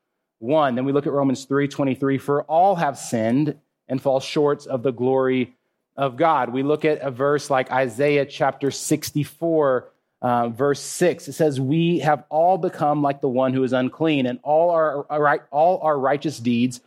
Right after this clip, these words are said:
are like a polluted garment. We all fade like a leaf, and the iniquities, uh, like the wind, take us all away." So here's the thing. When it comes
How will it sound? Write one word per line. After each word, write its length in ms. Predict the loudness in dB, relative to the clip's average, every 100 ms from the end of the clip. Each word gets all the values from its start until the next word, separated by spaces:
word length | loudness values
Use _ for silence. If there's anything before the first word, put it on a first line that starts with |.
| _ _ -2
are 140 | 0
like 280 | 2 2 0
a 60 | -8
polluted 560 | -4 0 0 0 0
garment. 540 | 0 0 0 -4 -6 -4
We 180 | -2
all 200 | 2 2
fade 360 | 0 -2 0 2
like 180 | 0 0
a 40 |
leaf, 300 | 0 0 0
and 60 | 0
the 80 | 0
iniquities, 600 | 0 0 0 0 -2 -4
uh, 240 | -2 0 0 0
like 180 | -2 0
the 80 |
wind, 360 | 0 2 0 -2
take 280 | 0 0 2
us 240 | 0 -2
all 400 | -2 0 2 -2 _ _ _ -2
away." 300 | 2 2 -2 _ _ _ _
So 120 | 0
here's 200 | 2 2
the 40 | 2
thing. 140 | -2 0
When 140 | -2
it 80 | 0
comes 300 | 0 0